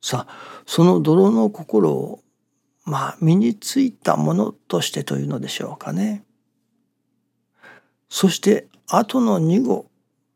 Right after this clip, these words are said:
いわば、頂上を目指す。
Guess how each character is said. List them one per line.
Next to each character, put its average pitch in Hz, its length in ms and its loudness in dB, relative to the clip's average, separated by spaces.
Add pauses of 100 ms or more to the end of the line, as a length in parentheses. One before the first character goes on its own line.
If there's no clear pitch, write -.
(880)
い 160 100 2
わ 120 120 -4
ば、 - 560 -6 (1000)
頂 147 240 4
上 139 360 -4
を - 100 -8
目 139 140 -4
指 147 200 -6
す。 - 200 -12